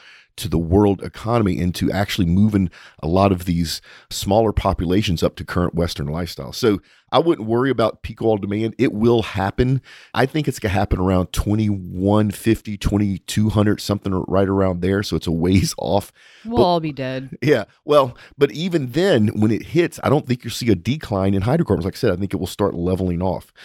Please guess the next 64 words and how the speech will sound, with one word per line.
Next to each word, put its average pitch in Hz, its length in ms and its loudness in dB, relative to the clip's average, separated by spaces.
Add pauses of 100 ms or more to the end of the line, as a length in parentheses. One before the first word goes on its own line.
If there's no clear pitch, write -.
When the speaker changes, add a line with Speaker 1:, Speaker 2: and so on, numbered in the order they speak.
(240)
Speaker 1:
So 120 120 0
I 113 60 4
wouldn't 151 260 2
worry 143 140 2
about 131 160 2
it 113 40 -8
from 113 120 -8
an 107 80 0
investment 123 480 0
strategy, 135 440 0
Jeff. 131 160 2
I 92 40 0
wouldn't 98 260 0
worry 98 140 2
about 92 200 -4
it. - 80 -14 (260)
I - 20 2
would 139 100 6
actually 143 300 0
look 127 160 -2
at 95 80 -4
this 107 220 -4
opportunity 110 580 -2
to 87 100 -8
pick - 280 -4
up 98 120 -2
stocks - 520 -2
for 82 100 -12
pennies 98 340 0
on 98 80 0
the 87 60 -2
dollar. 92 440 -2 (420)
I've 98 220 0
done 98 160 4
a 87 60 0
little 95 280 -2
bit 104 120 2
of 101 100 2
that. 101 220 2
Also 85 440 -4
misjudged 95 580 -2
the - 80 -2
<laughs> - 80 -6
market - 320 -2 (140)
early 127 160 2
on 101 420 0
and 95 160 -2 (160)
picked 117 200 2
up 104 100 0
some 95 160 -6
shares 95 560 0
for 85 240 -4 (480)
ten 123 200 4
cents 98 240 -2
on 92 60 -4
the 85 60 -2
dollar 87 180 -2
instead 85 160 -4
of 82 100 -4
pennies 87 280 0
on 80 80 -6
the 78 80 -8
dollar. 80 260 -4
But, 78 140 -8